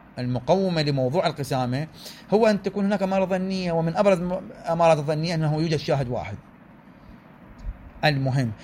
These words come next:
فهذا قياس لعله أو استحسان، فهم من الخمسين رجلاً وخمسين يمين بمنزلة الشاهدين،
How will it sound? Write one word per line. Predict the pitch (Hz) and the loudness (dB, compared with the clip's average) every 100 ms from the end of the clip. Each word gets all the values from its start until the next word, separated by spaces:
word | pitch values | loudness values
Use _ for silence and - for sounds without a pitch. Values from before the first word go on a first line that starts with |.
| - - | -18 -2
فهذا | 147 139 135 131 131 127 147 202 | 2 4 4 2 2 0 0 -4
قياس | - 147 196 175 - | -4 -2 0 -2 -4
لعله | - 147 139 135 139 135 131 | -6 -4 -4 -2 -2 -4 -2
أو | 127 120 113 110 | -2 -2 -4 -8
استحسان، | - - 120 - 147 151 143 135 127 - - - - - - | -10 -12 -10 -4 0 0 0 -2 -4 -10 -20 -20 -20 -18 -4
فهم | - 175 156 | 2 4 4
من | 143 170 | 0 0
الخمسين | 160 139 151 135 - 147 135 131 | 0 0 -2 -2 -4 -4 -2 0
رجلاً | 127 117 123 | -2 -2 -2
وخمسين | 113 131 123 170 180 | -2 -4 -6 -4 -2
يمين | 180 190 180 | 0 0 0
بمنزلة | 147 123 123 165 | 0 -2 -2 -2
الشاهدين، | 147 - 123 127 139 127 | -2 -2 -2 0 0 0